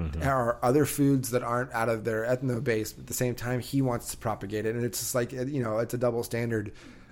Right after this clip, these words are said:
Speaker 2: Um, you know, if you watch Ugly Delicious or any of his other stuff, you'll see that, like, he has his own <laughs> double standard of not wanting other people to do, uh, to ba-, to, like, bastardize people's food. But, like, once you get that food into the,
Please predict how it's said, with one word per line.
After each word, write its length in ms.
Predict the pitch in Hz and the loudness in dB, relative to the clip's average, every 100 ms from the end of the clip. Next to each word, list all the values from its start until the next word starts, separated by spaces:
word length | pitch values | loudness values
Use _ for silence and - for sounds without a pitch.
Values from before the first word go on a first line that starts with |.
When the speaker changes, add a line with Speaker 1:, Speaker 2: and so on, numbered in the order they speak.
| - | -2
Speaker 2:
Um, 560 | 120 110 101 101 110 165 | 2 2 0 -4 -8 -4
you 80 | 151 | 0
know, 80 | 117 | 2
if 100 | 127 | 6
you 80 | |
watch 260 | 143 123 117 | 6 6 4
Ugly 220 | 143 113 | -2 0
Delicious 540 | 113 107 107 113 104 107 | 2 2 2 2 2 0
or 100 | 104 | 0
any 140 | 107 | 0
of 80 | 101 | 0
his 160 | 107 104 | 0 0
other 180 | 107 | 0
stuff, 280 | 104 107 95 | -2 -4 -6
you'll 100 | 101 | -6
see 200 | - 120 | -2 2
that, 260 | 117 98 95 | 2 0 -2
like, 240 | 98 98 - - - | -6 -8 -12 -18 -8
he 160 | - 127 | 2 6
has 260 | 127 135 | 8 8
his 120 | 135 135 | 6 8
own 220 | 143 135 | 8 10
<laughs> 60 | 143 | 8
double 200 | 120 120 | 8 4
standard 460 | - 143 147 120 | 6 6 8 6
of 280 | 117 113 107 - - - - 113 120 | 6 4 2 -10 -18 -20 -14 -12 -10
not 360 | 160 120 127 147 | -2 2 2 2
wanting 540 | 120 123 123 123 123 131 - | 2 4 4 2 -2 -8 -6
other 280 | 123 123 127 | -2 4 4
people 420 | 123 117 117 113 | 4 -2 0 -2
to 500 | 110 113 107 104 104 - - - - - 117 | -2 2 4 4 0 -4 -18 -20 -20 -14 -4
do, 600 | 113 117 113 110 113 - - | 2 4 4 4 0 0 -2
uh, 540 | 107 101 98 101 90 - - - | -2 -2 -2 -2 -4 -10 -16 -10
to 80 | 107 | 0
ba-, 280 | 120 123 - | 4 4 2
to, 120 | 120 | 0
like, 220 | 104 113 | 0 -2
bastardize 640 | 123 120 120 120 107 107 - | 2 2 2 0 0 -2 -4
people's 300 | 110 104 - | -6 -6 -2
food. 320 | 127 127 113 | 4 6 6
But, 140 | 110 101 | 2 -4
like, 200 | 104 120 | -4 -2
once 260 | 139 147 | -4 -4
you 60 | 120 | -4
get 160 | 110 - | -4 -4
that 180 | 95 | -6
food 320 | - 120 117 110 | -2 0 0 0
into 380 | 127 113 107 98 | -6 -4 -4 -4
the, 300 | 98 92 | -4 -6